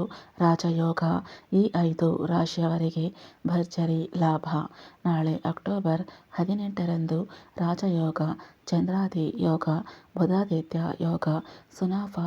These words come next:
ಯೋಗ, ಬೇಷಿ ಯೋಗ, ಹಂಸ ಯೋಗ, ಅನಾಫ ಯೋಗ, ಬ್ರಹ್ಮ ಯೋಗ, ಸರ್ವಾರ್ಥ ಸಿದ್ಧಿ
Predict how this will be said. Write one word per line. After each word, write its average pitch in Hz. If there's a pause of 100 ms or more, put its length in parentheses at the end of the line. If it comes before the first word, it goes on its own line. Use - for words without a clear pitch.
(160)
ಯೋಗ, 160 (480)
ಬೇಷಿ 170 (160)
ಯೋಗ, 160 (460)
ಹಂಸ 190 (140)
ಯೋಗ, 156 (460)
ಅನಾಫ 196 (300)
ಯೋಗ, 151 (480)
ಬ್ರಹ್ಮ 175 (100)
ಯೋಗ, 156 (460)
ಸರ್ವಾರ್ಥ 185
ಸಿದ್ಧಿ 165